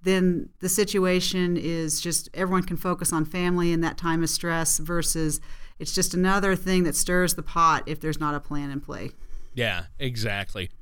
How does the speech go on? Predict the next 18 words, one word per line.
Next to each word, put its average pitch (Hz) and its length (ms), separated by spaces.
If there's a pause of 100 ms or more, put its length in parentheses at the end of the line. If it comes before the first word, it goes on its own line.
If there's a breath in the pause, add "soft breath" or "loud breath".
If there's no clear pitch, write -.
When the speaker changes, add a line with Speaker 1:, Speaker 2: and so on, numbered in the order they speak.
(160)
Speaker 2:
Well, 156 140
you 156 160
know 175 80
what? 170 260
We 165 160
Speaker 1:
You 190 60
Speaker 2:
have 196 120
to 190 60
Speaker 1:
know 190 60
Speaker 2:
take 160 160
a 139 80 (680)
quick 185 220
commercial 143 500
break 110 320
right 107 280
now. 117 320 (420)
Uh, 107 220 (100)
Tara, 131 440